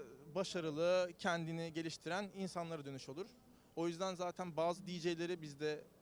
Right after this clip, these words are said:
çok takdir ediyoruz. O konuda ana sahneyi dolduran tek başına D J'lerimiz var. Yurt dışına gittiği zaman festivallerde f-,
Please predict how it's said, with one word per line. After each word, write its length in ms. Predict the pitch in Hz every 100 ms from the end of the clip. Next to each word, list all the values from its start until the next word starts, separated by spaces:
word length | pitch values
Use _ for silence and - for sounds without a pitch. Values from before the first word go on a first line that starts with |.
| -
çok 220 | - 185
takdir 280 | 156 - 135
ediyoruz. 380 | 127 131 156 -
O 80 | 139
konuda 440 | - 143 135 131 - - - -
ana 180 | 156 165
sahneyi 480 | 151 143 151 151
dolduran 420 | 143 147 135 139 139
tek 220 | 147 -
başına 240 | 135 139
D 120 | 147
J'lerimiz 460 | 135 143 143 143 123
var. 140 | 123
Yurt 240 | 127 147 -
dışına 220 | - 151
gittiği 280 | 139 - 147
zaman 180 | 143 139
festivallerde 840 | 147 135 147 143 143 139 135 143 - - - - -
f-, 160 | -